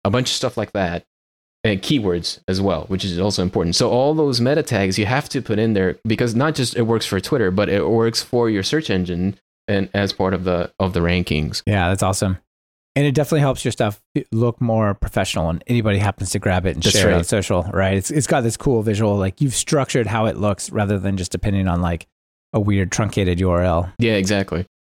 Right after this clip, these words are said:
Speaker 1: And along the same lines, there's actually a whole other standard called json dash L D,
Speaker 2: Okay.
Speaker 1: which is used to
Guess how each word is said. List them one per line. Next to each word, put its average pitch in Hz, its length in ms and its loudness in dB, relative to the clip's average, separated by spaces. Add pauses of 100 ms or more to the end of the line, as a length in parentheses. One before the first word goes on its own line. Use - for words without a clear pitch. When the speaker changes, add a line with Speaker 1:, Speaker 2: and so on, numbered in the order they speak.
(140)
Speaker 1:
And 123 220 2
along 127 320 2
the 131 100 2
same 117 320 2
lines, 110 460 2
there's 107 160 0
actually 123 460 0
a 95 80 0
whole 127 420 0
other 156 300 0
standard 87 680 -4 (480)
called 107 340 -2
json 117 640 -2
dash 98 400 -2
L 107 200 0
D, 117 360 -4
Speaker 2:
Okay. 110 300 2
Speaker 1:
which 110 560 0 (180)
is 104 320 0
used 147 680 0
to 104 720 2